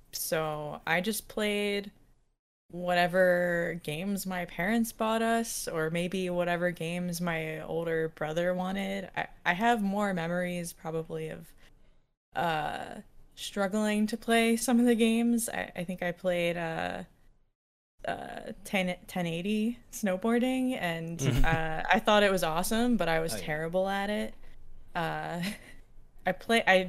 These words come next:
Speaker 1: do, do remember playing a lot of Mario Kart, but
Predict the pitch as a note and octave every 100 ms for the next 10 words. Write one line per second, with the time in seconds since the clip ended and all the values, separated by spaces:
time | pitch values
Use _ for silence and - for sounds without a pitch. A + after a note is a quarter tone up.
0 | - G#3+ A#3+ - A3 A#3+ B3 G#3 F#3+ F3+
1 | - - F3 E3+ E3 E3 D#3+ D#3 D#3 D#3+
2 | D#3 - D3+ C#3+ C#3 D#3 - - E3 D#3
3 | - - - - - - _ _ D#3+ D#3
4 | - - -